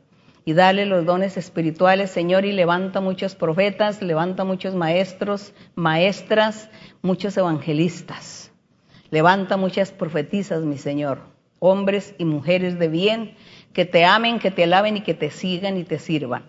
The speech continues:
Gracias, mi Padre. Gracias, Señor. Y ahora te pido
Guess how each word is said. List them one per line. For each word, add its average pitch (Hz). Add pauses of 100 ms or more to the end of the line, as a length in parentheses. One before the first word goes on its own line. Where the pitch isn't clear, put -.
(120)
Gracias, 180
mi 190
Padre. 131 (460)
Gracias, 202
Señor. 147 (300)
Y 202
ahora 262
te 277
pido 294